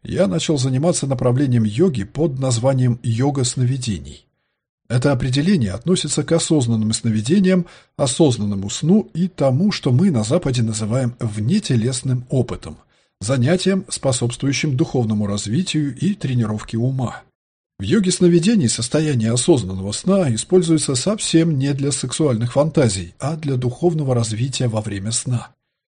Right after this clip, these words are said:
Когда мне исполнилось девятнадцать, эта перспектива захватила меня с головой. Когда занятия осознанными сновидениями превратились в мой духовный путь,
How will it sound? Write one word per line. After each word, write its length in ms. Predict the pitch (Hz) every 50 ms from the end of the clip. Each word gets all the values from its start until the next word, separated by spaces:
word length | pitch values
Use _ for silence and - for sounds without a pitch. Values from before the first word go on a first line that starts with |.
| _ _ -
Когда 280 | - 127 104 123 175
мне 220 | 190 160 156 151 151
исполнилось 640 | 135 - - 175 160 143 135 131 127 123 120 -
девятнадцать, 720 | 98 107 107 117 131 123 127 196 220 190 - - 92 -
эта 200 | - 202 - -
перспектива 800 | 120 - 131 120 - - - 131 123 - - 190 208 139 101 98
захватила 560 | 98 95 - - 120 117 117 - 226 240 214
меня 320 | 185 160 135 120 113 120 123
с 80 | 120
головой. 640 | 113 113 98 101 101 101 104 90 80 - - - _ _ _ _ _ _ _ _ _ _ _ _ _ _ _ _ -
Когда 300 | - 123 120 117 143 143
занятия 500 | 123 127 135 135 147 143 123 - 135 139
осознанными 720 | - - - 123 123 - 151 151 127 120 113 107 101 101
сновидениями 680 | 110 - - 120 117 123 131 135 147 139 117 104 98 101
превратились 680 | 98 - 113 123 123 139 143 131 - 202 170 139 123 -
в 140 | 120 113 117
мой 200 | 139 180 165 113
духовный 460 | 113 120 117 - 165 143 120 98 104
путь, 360 | - - 180 202 202 - -